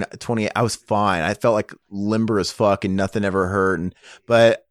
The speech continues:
just something about a few years, it just does it. And, uh, it's just the way it is. Things hurt a little more.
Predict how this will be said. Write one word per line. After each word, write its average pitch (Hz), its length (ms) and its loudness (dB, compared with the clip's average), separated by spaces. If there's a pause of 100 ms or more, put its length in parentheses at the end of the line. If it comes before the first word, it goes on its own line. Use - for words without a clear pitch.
just 131 180 -4
something 190 240 -2
about 147 240 4
a 117 60 2
few 117 200 0
years, 110 520 0
it 101 80 -2
just 104 180 -6
does 95 300 0
it. 80 180 -6
And, 92 580 -4 (440)
uh, 87 380 0 (760)
it's 95 120 -6
just 104 160 -4
the 110 60 0
way 104 100 4
it 95 60 0
is. 101 240 2
Things 110 240 -2
hurt 107 300 0
a 107 40 0
little 107 220 2
more. 107 440 0